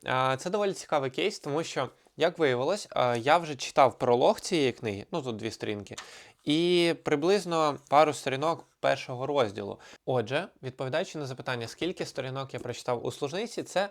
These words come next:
двадцять три. А, давайте подивимось, скільки це розділів. Получається два розділи. Е, вступ з двох сторінок, це просто зав'язочка, яка потім якось розв'яжеться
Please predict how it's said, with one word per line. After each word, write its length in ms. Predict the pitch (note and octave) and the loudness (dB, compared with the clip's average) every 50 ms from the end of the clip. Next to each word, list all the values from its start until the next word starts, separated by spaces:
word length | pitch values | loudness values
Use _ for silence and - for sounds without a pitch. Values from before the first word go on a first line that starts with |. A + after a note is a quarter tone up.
| - _ - | -6 _ -12
двадцять 640 | B2+ A2 A#2+ B2 C#3 D3+ E3+ E3 - D3+ A#2+ - _ _ | -12 -6 -2 2 2 2 2 0 -4 -8 -10 -10 _ _
три. 260 | - B2 A2+ F#2+ - - - - - - | -2 -2 -2 -2 -2 -6 -16 -18 -4 2
А, 180 | - B2+ C3 | 4 4 6
давайте 260 | C3 E3 G#3 A3+ - | 6 6 4 4 4
подивимось, 360 | F3 D#3+ D#3 E3+ F3 E3+ D3+ - | 2 0 2 2 0 0 -4 -4
скільки 300 | - - E3+ E3 - D#3 | -2 -2 -2 -2 -2 -4
це 180 | - - D3 | -2 0 0
розділів. 580 | C3 C3 D#3+ F#3+ G3+ - D#3+ B2+ A2+ G#2 - - - - | 2 2 2 0 0 0 -2 -2 -2 -2 -4 -6 -8 -2
Получається 420 | - C#3 C3 - F#3+ F#3 - D3+ | 0 0 0 0 -2 -4 -4 -6
два 240 | B2 A2+ B2+ C#3+ C#3+ | -2 2 4 4 6
розділи. 400 | B2 A2 G2+ F2+ - G2+ G2+ G#2 - _ _ - - _ _ - | 4 2 -2 -4 -10 -14 -14 -16 -16 _ _ -20 -20 _ _ -6
Е, 200 | - B2+ B2 B2 | -2 0 0 0
вступ 380 | B2 A#2+ - - - A3 G#3+ - G3+ - | -2 -4 -4 -2 -2 -2 -2 -2 -8 -14
з 120 | - C#3+ C3 | -12 -8 -2
двох 180 | D3 D#3 D3 | -2 -2 -2
сторінок, 460 | - - - C#3+ C#3+ C#3 C#3 C3 B2+ - | -2 -2 -4 -4 -2 -2 -4 -4 -4 -4
це 120 | - D#3+ | -6 -4
просто 280 | C3+ C#3+ B2+ - C3 A#2 | -4 -4 -4 -6 -6 -6
зав'язочка, 640 | B2 C3+ C#3+ D3+ E3 D#3 C#3+ B2+ - - B2 A#2+ - - | -4 -2 0 0 0 -2 -4 -8 -10 -6 -6 -6 -6 -6
яка 300 | - A#2+ A2 - B2 B2 | -10 -12 -4 0 0 0
потім 400 | A#2+ - C3+ C3+ C3 C3 A#2 A2 | 2 2 0 0 0 -2 -6 -6
якось 420 | A2+ A2+ A#2 A#2 A2+ A#2 - - A#2+ | -2 0 0 0 0 -4 -8 -8 -6
розв'яжеться 920 | A2+ A#2+ G#2+ A2+ A#2 B2+ B2 A#2+ A2+ A2 G#2 - - A2+ A2 G#2+ G#2+ G#2+ | -8 -8 -6 -6 -2 0 0 0 0 -2 -4 -8 -6 -4 -2 -2 -2 -4